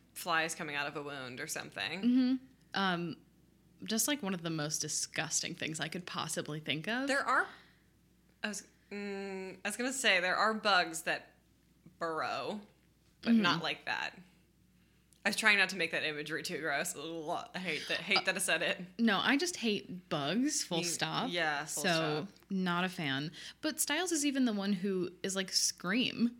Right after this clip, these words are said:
Speaker 1: Yeah.
Speaker 2: Like, he tells Lydia to scream, so she is so much relying on him to direct her to finding, like, how she needs to behave and what she needs to do. And Scott also, I think, really looks to Stiles,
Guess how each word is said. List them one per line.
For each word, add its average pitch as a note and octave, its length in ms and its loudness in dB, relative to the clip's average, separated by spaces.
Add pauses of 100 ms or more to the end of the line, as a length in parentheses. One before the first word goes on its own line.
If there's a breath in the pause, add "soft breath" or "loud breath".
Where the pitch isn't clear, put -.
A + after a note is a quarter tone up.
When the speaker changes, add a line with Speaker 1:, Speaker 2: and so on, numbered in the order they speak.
(340)
Speaker 1:
Yeah. G3 80 0
Speaker 2:
Like, G#3 100 4
he A#3 100 0
tells A3 400 0
Lydia G3 280 0
to F3+ 100 -6
scream, G3 260 -2
so F#3 120 -2
she G#3 260 -2
is A3 180 0
so G3 320 0
much F3+ 320 -4
relying E3+ 560 -2
on B3+ 140 2
him C4 360 2 (380 loud breath)
to A#3+ 160 2
direct F3 520 0
her - 380 -6 (580 soft breath)
to G#3 120 2
finding, E3 640 2
like, C#3+ 240 -2 (160)
how D#3+ 240 0
she D#3 160 -2
needs D3+ 240 -2
to D#3+ 100 -2
behave D3+ 400 -2
and D#3 160 -4
what C#3+ 140 -2
she E3+ 120 -2
needs D#3 260 -4
to D#3 100 -4
do. D3+ 420 -2 (380 loud breath)
And C4+ 260 4
Scott D4+ 380 0
also, G3 340 0
I E3 80 0
think, D#3+ 240 -4
really D#3+ 280 0
looks - 480 -2 (420)
to F3 140 -2
Stiles, D3+ 640 -2